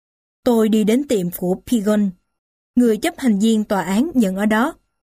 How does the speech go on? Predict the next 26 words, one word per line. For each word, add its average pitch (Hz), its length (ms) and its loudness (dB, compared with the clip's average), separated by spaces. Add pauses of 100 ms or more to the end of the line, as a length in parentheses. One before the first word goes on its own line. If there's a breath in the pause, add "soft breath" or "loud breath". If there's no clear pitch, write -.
(1120)
"Hey, 254 300 0 (540)
chắc 349 180 -4
có 370 120 0
lẽ 208 240 0
anh 214 260 0
ta 202 360 -2
đã 190 200 -2
phải 185 320 -4
hút - 280 -10
thuốc 349 180 -2
suốt." 339 320 0 (1500)
Ông 262 160 2
ấy 247 120 2
nói 285 300 0
với 339 100 -2
tôi, 240 380 0 (1000)
"Tôi 247 260 2
không 233 240 0
thể 196 220 -4
cho 240 160 -2
họ 202 320 -6
thêm 214 280 2
thời 208 180 0
gian 208 360 -2
được 220 220 0
nữa." 190 360 0